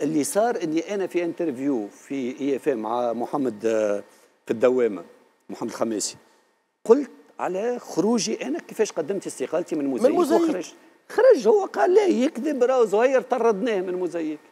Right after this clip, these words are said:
Speaker 1: هذا اللي
Speaker 2: هو
Speaker 1: صار.
Speaker 2: قالوا هذا أبو بكر.
Speaker 1: هو قال.
Speaker 2: ما كانوش يقولوا زاد أبو
Speaker 1: فهمت؟
Speaker 2: بكر.
Speaker 1: هو قال: "طردوني". قلت له: "يا ولدي راني استقلت". قال: "لا، والله أنا اللي قدمت استقالتي من موزايك".
Speaker 2: مهم.
Speaker 1: و-،
Speaker 2: هذا الخلاف
Speaker 1: و-،
Speaker 2: معناتها.
Speaker 1: وكبش وشد الصحيح،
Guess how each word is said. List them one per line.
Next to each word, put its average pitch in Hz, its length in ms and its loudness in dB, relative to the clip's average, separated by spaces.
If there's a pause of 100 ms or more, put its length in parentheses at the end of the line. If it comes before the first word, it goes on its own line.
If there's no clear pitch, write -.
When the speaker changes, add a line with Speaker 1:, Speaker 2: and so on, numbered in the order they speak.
(180)
Speaker 1:
هذا 226 180 -2
اللي 139 140 0
Speaker 2:
هو 208 140 6
Speaker 1:
صار. 240 100 0
Speaker 2:
قالوا 240 260 2
هذا 143 220 0
أبو 131 160 -2
بكر. 127 140 2
Speaker 1:
هو 269 280 6
قال. 220 340 0
Speaker 2:
ما 233 100 8
كانوش 330 380 -2
يقولوا 339 320 2
زاد 254 180 0
أبو 262 160 0
Speaker 1:
فهمت؟ 254 160 2
Speaker 2:
بكر. - 80 -12 (520)
Speaker 1:
هو 349 200 6
قال: 294 400 4
"طردوني". 254 440 0
قلت 247 240 0
له: 233 80 0
"يا 226 60 8
ولدي 240 240 4
راني 220 200 0
استقلت". - 500 -2
قال: 370 260 0
"لا، 381 180 -4 (300)
والله 160 340 2 (180)
أنا 240 100 6
اللي 226 100 4
قدمت 233 360 0
استقالتي 214 500 -2
من 180 120 -2
موزايك". 160 420 -2
Speaker 2:
مهم. 156 300 -6 (300)
Speaker 1:
و-، 190 140 4
Speaker 2:
هذا 311 280 6
الخلاف 240 400 0
Speaker 1:
و-، - 60 2
Speaker 2:
معناتها. 170 160 -4 (140)
Speaker 1:
وكبش 247 640 2
وشد 254 300 -2
الصحيح، 214 520 -4